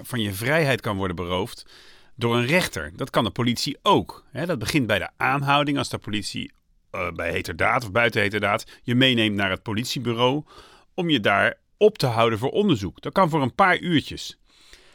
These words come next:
Als de politie je nou langer wil vasthouden, vragen ze dat aan de hulpofficier. Dat is ook een politieman. En die kan je dan in verzekering stellen. En dat kan eigenlijk voor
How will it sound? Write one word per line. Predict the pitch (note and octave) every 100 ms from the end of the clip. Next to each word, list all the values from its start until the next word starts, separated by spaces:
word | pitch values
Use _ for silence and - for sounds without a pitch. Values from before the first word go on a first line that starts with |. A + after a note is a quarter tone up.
| _ _ _ _
Als | E3+ -
de |
politie | C#3+ F3+ F3+ -
je | F3
nou | D#3+
langer | C#3+ E3+ G3+
wil | E3 G#2+
vasthouden, | A2 F#2 G#2 G#2+ B2+
vragen | C#3 C3
ze | A#2+
dat | B2
aan | - A2+
de | G2
hulpofficier. | G2 B2+ F3 B2 G#2+ G2+ - E2 G#2+ A#2+
Dat | - F2+
is | F2 -
ook | - C3 -
een | G2+
politieman. | E2+ G2 F2+ - F#2+ E2 G#2 F3 - - - - - _
En | C#3+
die | D#3+
kan | D#3+ D3+
je |
dan | D3+ D#3
in | D#3+
verzekering | C#3 B2+ D3 G#3+ E3+ A2 -
stellen. | - D#2+ D2+ -
En | - G#2+
dat | D3 F3+
kan | F#3+
eigenlijk | C#3+ E3 D#3 D#3+ -
voor | C3+ A2